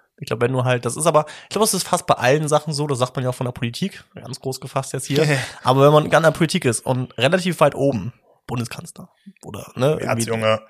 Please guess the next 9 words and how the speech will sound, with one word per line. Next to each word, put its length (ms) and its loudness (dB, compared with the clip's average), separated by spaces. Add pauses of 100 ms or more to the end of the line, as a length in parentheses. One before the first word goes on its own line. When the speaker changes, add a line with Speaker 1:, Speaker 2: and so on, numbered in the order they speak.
(200)
Speaker 1:
oder 340 -4
was 200 0
auch, 200 -4
ja, 120 -4 (200)
Merz, 240 -8
Junge, 360 2 (760)
äh, 80 -4
oder 340 -4
Friedrich, 500 -6